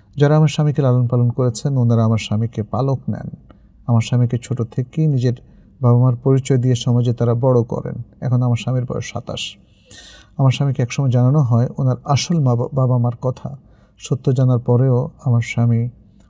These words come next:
ওনার লালন পালনকারীদের সাথে বাবা মার মতো আচরণ করেন, ওনাদের বাবা মা বলেই ডাকেন। আমার স্বামী যাকে মা বলে ডাকে, তার সাথে আমার স্বামীর পর্দা ফরজ, কিন্তু ওনারা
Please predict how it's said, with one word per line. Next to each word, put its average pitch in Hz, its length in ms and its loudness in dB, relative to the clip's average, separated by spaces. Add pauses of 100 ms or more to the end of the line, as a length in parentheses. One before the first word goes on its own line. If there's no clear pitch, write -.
(140)
ওনার 123 200 4
লালন 123 300 4
পালনকারীদের 120 600 0
সাথে 127 220 -4
বাবা 123 260 2
মার 123 140 2
মতো 123 140 -4
আচরণ 127 360 -4
করেন, 156 300 -2 (500)
ওনাদের 131 440 4
বাবা 123 300 0
মা 123 140 0
বলেই 120 400 4
ডাকেন। - 440 -4 (580)
আমার 123 200 -2
স্বামী 123 320 -2
যাকে 120 240 -2
মা 113 220 2
বলে 120 200 2
ডাকে, 120 380 -4 (680)
তার 120 100 4
সাথে 135 560 -2 (100)
আমার 123 320 2
স্বামীর 127 420 -2
পর্দা 117 360 -2
ফরজ, 131 520 -8 (800)
কিন্তু 123 240 0
ওনারা 120 400 2